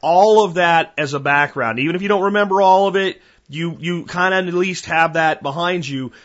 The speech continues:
with an understanding of where we're going forward. A big reason I even do the review, though, is I'm gonna start out today with hunting squirrels.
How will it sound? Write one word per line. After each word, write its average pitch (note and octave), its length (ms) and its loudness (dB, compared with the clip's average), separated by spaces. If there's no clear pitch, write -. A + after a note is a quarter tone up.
with E3+ 260 0
an E3 80 -2
understanding E3 480 -4
of D#3 80 -6
where D#3 100 -2
we're C#3+ 140 -4
going C3+ 240 -6
forward. C3+ 380 -6
A C3 80 -8
big G#3+ 300 -6
reason A3+ 340 -4
I F3+ 240 -4
even F#3 300 -6
do F3 200 -6
the F3 120 -4
review, F3 560 -8
though, A#2+ 420 -6
is D#3 140 -2
I'm G3+ 120 0
gonna G3+ 180 0
start A3 360 -2
out A#3 280 -2
today C#3+ 500 -2
with E3 160 -2
hunting F3+ 400 -4
squirrels. G#3 680 0